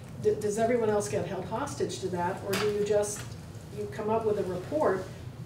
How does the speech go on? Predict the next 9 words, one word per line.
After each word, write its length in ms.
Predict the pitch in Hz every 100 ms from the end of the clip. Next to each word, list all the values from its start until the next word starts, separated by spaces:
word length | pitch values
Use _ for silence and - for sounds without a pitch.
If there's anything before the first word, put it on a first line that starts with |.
| -
that 160 | 202
reflects 460 | 208 202 233 226 -
very 240 | 208 180
clearly 720 | 156 - 320 330 180 165 185
that 260 | - 185 -
on, 320 | 190 185 185 180 185
on 260 | 180 185 - - - 180
most 360 | 208 311 -
issues, 500 | - - 175 185 -